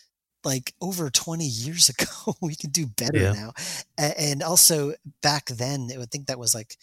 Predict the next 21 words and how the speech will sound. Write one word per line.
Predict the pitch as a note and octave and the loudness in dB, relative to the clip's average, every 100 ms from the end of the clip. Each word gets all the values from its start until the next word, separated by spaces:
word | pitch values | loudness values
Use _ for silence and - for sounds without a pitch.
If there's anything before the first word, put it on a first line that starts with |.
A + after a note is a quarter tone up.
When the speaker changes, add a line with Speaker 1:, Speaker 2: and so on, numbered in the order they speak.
| - _ _ _ | -20 _ _ _
Speaker 1:
nineteen | C3 C3+ D3+ | -2 0 2
ninety-nine | C3 C3 A#2+ A2+ G#2 A2 C3 D3+ D#3 - | 0 0 -2 -4 -6 -4 -4 -6 -8 -12
or | A#2 | -10
maybe | A2+ A2 A2 - _ | -8 -10 -12 -16 _
two | - C3+ | -2 -2
thousand. | - A#2 C#3 C#3 D#3+ E3 D#3+ F3 _ | -4 -2 0 0 0 -4 -10 -16 _
It | B2 | -2
was | A#2+ | 0
two | - F#3 | 2 0
thou-, | C#3 B2 | -2 0
late | F3 - | -2 0
two | E3 | 0
thousand. | C#3+ A#2 G#2 - - - - - - _ | 0 -2 -2 -2 -10 -20 -20 -20 -20 _
And | D3 C3 C3 B2+ - - | -2 -2 -2 -6 -10 -10
it | D#3 B3+ | -10 -8
was, | D#3 C#3 B2+ C3 - - - _ _ _ _ _ - | -6 -4 4 6 6 4 -2 _ _ _ _ _ 6
there | F3 | 8
were | E3 | 10
no | D#3+ F3+ G#3 D#3 B2+ | 10 10 8 2 0
real | E3 D#3+ D3 C3+ B2 - | 4 6 8 6 2 0
concrete | - D3 C#3+ - C3+ | 2 2 2 2 0